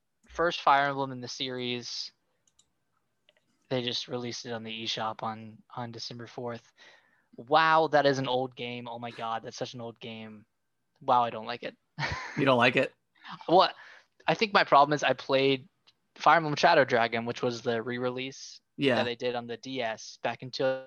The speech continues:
Speaker 1: thousand eight, and I didn't love that one. And this one just, just objectively worse.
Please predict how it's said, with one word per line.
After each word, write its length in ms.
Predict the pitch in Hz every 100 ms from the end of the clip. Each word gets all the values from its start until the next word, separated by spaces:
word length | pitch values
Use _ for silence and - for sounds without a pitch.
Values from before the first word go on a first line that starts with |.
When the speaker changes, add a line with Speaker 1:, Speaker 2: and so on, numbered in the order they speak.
| -
Speaker 1:
thousand 240 | 123 117
eight, 280 | 113 117 110 _ _ _ _ _ _ _ _
and 480 | 131 120 117 113 113 - - _ _ -
I 100 | -
didn't 280 | 151 175 151
love 200 | 131 135
that 200 | 127 123
one. 240 | 165 180 185 _ _ _ _ _ _ _ _ _ _
And 140 | 147 139
this 200 | 147 -
one 120 | 165
just, 320 | 143 131 - _ _ _ _ - -
just 260 | 135 - -
objectively 520 | 135 131 120 139 127
worse. 460 | 110 117 123 - -